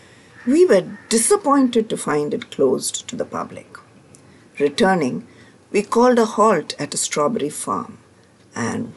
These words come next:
what a fun time it was. The farm was spread over a very large area and impossible to walk through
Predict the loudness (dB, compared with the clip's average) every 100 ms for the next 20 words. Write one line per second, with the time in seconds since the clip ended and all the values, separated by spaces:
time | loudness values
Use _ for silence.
0 | -4 4 6 6 2 -4 -4 -4 -6 -8
1 | -2 0 0 -6 -10 -6 -4 -2 -2 -6
2 | -8 -8 -8 -8 -8 -8 -14 -20 _ _
3 | _ _ _ -10 -4 0 2 4 2 2
4 | 0 0 -4 2 2 2 -2 -2 0 0
5 | -2 -6 -14 -12 -4 4 6 6 4 2
6 | 2 2 0 -2 -2 -2 -4 -12 -14 _
7 | _ -20 -20 _ -4 -2 -2 -4 0 2
8 | 2 -2 -4 -2 0 0 2 2 2 0
9 | 2 2 2 -4 -6 -2 -2